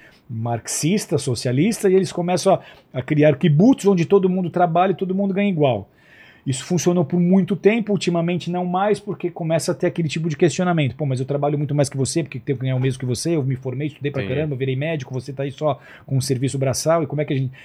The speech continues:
Speaker 1: Então isso, isso trouxe algumas crises pros kibbutz que funcionavam nesse modelo. Mas,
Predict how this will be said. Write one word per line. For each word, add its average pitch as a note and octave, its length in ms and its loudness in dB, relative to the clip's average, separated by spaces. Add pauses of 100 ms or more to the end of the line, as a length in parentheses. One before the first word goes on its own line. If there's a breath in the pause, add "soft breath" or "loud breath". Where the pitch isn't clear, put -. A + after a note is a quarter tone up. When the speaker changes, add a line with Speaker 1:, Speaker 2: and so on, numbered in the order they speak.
Speaker 1:
Então C#3+ 240 0
isso, C#3+ 280 0
isso C#3 220 -4
trouxe C#3+ 260 0
algumas D#3+ 360 2
crises F#3 600 8 (320 loud breath)
pros D3 200 6
kibbutz D#3 400 4
que - 120 -8
funcionavam D#3 800 -2
nesse C#3+ 280 -4
modelo. C3 440 -2 (1160 loud breath)
Mas, D#3+ 680 4